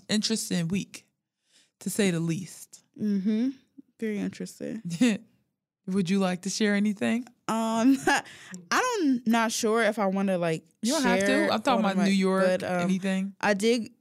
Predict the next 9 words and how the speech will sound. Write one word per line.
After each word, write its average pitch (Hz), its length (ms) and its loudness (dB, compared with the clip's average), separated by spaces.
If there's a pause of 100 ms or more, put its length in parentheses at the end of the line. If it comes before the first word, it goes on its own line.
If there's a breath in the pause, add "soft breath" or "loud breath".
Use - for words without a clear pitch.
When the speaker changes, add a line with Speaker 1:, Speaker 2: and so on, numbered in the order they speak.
(100)
Speaker 2:
get 220 200 -2
to 247 120 -2
go 202 220 0
to 233 140 -4
New 226 120 2
York, 185 460 0 (280)
um, 175 680 -2 (540)
to 208 140 -2
meet, 185 420 -2